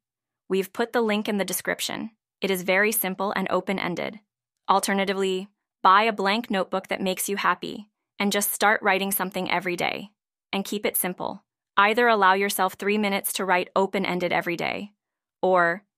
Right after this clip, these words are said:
just write one sentence every day. That's it. One sentence. For today's Kyetu Catalyst, ask yourself if you can dedicate three minutes every day to write one sentence.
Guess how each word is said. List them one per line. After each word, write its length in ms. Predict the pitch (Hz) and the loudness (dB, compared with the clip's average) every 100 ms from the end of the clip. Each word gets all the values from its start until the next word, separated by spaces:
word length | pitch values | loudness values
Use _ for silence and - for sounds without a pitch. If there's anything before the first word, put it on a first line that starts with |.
| _ | _
just 200 | - 208 | -2 0
write 180 | 196 - | 0 2
one 220 | 185 190 | 0 0
sentence 420 | 208 185 190 190 - | -2 -4 -4 -6 -2
every 260 | 185 190 180 | -2 -2 -4
day. 320 | - - 202 _ _ _ - | -4 -6 -12 _ _ _ -2
That's 240 | 175 - | 0 0
it. 160 | 160 - _ _ _ _ _ _ _ - | -4 -4 _ _ _ _ _ _ _ 0
One 260 | 196 196 | 2 4
sentence. 640 | 190 170 170 - - - - _ _ _ _ _ _ _ _ _ _ _ _ _ _ | 2 -2 -4 -8 -10 -12 -14 _ _ _ _ _ _ _ _ _ _ _ _ _ _
For 120 | - 240 | 0 0
today's 400 | 247 269 339 - | 4 2 2 0
Kyetu 300 | 269 269 254 | -2 -2 -2
Catalyst, 640 | 190 180 170 - - - _ - | 0 0 -2 -6 -8 -12 _ 2
ask 260 | 214 - | 2 2
yourself 460 | 262 262 190 180 - | 0 0 2 0 -2
if 140 | 196 | -6
you 100 | 220 | -4
can 160 | 220 220 | -2 0
dedicate 520 | 196 190 208 190 - | 2 2 0 -4 -4
three 200 | 208 226 | 0 2
minutes 320 | 240 214 220 - | 2 0 -2 -2
every 280 | 190 208 | 0 0
day 320 | 196 107 - - | -2 -4 -6 -6
to 140 | 214 | 0
write 260 | 196 185 - | 2 2 0
one 300 | 180 180 180 | 0 0 0
sentence. 640 | - 175 - - - - | -4 -6 -8 -10 -10 -12